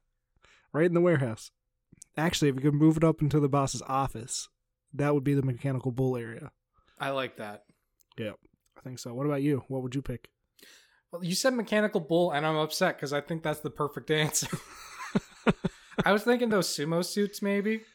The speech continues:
Speaker 1: Oh, nice. That's good, too.
Speaker 2: Maybe those, like, big foam, uh, Q-tips for beating each other up, too.
Speaker 1: I thought about those when we were talking about the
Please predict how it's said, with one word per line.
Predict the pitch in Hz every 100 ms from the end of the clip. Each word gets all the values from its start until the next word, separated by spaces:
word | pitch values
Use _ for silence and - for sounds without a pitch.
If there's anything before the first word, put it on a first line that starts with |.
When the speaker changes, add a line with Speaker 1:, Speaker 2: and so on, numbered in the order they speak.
| _ -
Speaker 1:
Oh, | 156 170
nice. | 165 170 139 - - _
That's | 147 -
good, | 165 156
too. | 156 160 139 _ _ _ _ _ _ _
Speaker 2:
Maybe | 160 160
those, | 160 170 165
like, | 175 170
big | 170 160
foam, | - 170 156 156 156 _
uh, | 147 139 135
Q-tips | 131 - 180 - 185 185 -
for | 120
beating | 131 147 151
each | 156
other | 160 139 139
up, | 160 -
too. | 170 175 185
Speaker 1:
I | 156
thought | 147 170 180
about | 196 160
those | 151 151 131
when | 139
we | 139
were | 135
talking | 139 131 139
about | 135 127
the | - 123 123 117